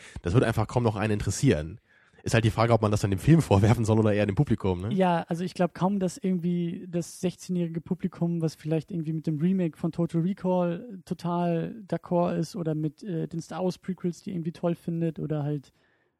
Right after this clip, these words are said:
Speaker 2: äh, sich auf das Remake von Robocop freut oder keine Ahnung, äh, die wirst du damit wahrscheinlich nicht begeistern können. Aber ich mein, eher so die, in Anführungszeichen, objektiven Kriterien erfüllt der Film einfach noch. Also ich, das,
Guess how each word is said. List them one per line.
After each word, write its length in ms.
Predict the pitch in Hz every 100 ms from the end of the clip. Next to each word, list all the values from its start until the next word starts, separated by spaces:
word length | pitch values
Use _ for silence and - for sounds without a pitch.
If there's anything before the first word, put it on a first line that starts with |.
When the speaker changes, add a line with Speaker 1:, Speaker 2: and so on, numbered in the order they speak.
| _
Speaker 2:
äh, 400 | 190 156 156 156
sich 380 | 143 160 - -
auf 100 | 180
das 220 | - -
Remake 280 | 190 180 170
von 140 | - 156
Robocop 440 | 185 185 - 175
freut 360 | - - 175 165
oder 100 | 165
keine 280 | - 160 151
Ahnung, 280 | 147 143 139 _ _ -
äh, 240 | 175 170 202 190 -
die 140 | 170
wirst 180 | 180 -
du 20 |
damit 180 | 165 160
wahrscheinlich 320 | 151 156 139
nicht 180 | 156 -
begeistern 460 | - 135 131 - 135
können. 180 | -
Aber 140 | 220 156
ich 100 | -
mein, 260 | 175 180 - _ _ _
eher 240 | 185 208
so 180 | 214 214
die, 380 | 196 185 175 170 339 _ _
in 100 | 175
Anführungszeichen, 580 | 175 185 180 - 170 - -
objektiven 1040 | - - 220 _ - 185 190 214 208 190
Kriterien 720 | - - - 147 165 190 202
erfüllt 320 | 214 - 403
der 80 | 165
Film 320 | - 143 135
einfach 340 | 127 131 - -
noch. 160 | 175 _ _ _ _ _ _ -
Also 300 | 170 170 190
ich, 160 | 190 - -
das, 240 | - -